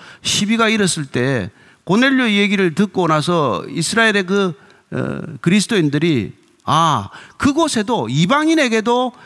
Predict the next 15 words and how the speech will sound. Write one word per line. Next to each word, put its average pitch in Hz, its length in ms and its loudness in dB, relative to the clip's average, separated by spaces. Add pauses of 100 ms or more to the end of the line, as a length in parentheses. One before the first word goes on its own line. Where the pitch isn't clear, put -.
(300)
회개의 233 420 2
영이 226 380 2 (240)
역사했구나." 175 1040 0 (560)
이런 277 420 2 (200)
얘기를 185 400 2
하는 156 160 2
것을 117 180 -4
듣게 139 240 -2
됩니다. 87 380 -4 (2500)
우리 175 120 0
사도행전 220 480 0
한번 170 240 0
잠깐 123 560 -4 (260)
볼 110 140 -6
텐데요. 110 520 -6